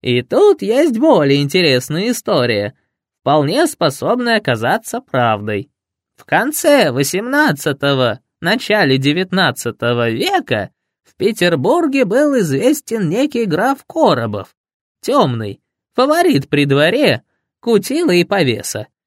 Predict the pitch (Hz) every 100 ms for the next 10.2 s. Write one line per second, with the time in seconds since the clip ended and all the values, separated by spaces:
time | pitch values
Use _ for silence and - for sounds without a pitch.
0 | _ _ _ - 120 185 180 202 381 277
1 | 165 143 254 285 339 294 147 180 254 247
2 | 269 269 285 302 131 131 127 123 _ 156
3 | 165 143 220 214 175 160 139 139 214 208
4 | 180 196 180 143 233 247 120 104 104 -
5 | _ - 135 - 131 165 143 120 120 127
6 | 220 311 - 170 190 131 117 - 349 233
7 | 240 185 180 151 143 196 147 165 151 143
8 | 117 95 92 82 104 _ _ _ _ _
9 | - 170 247 403 - 190 127 117 117 139
10 | 170 269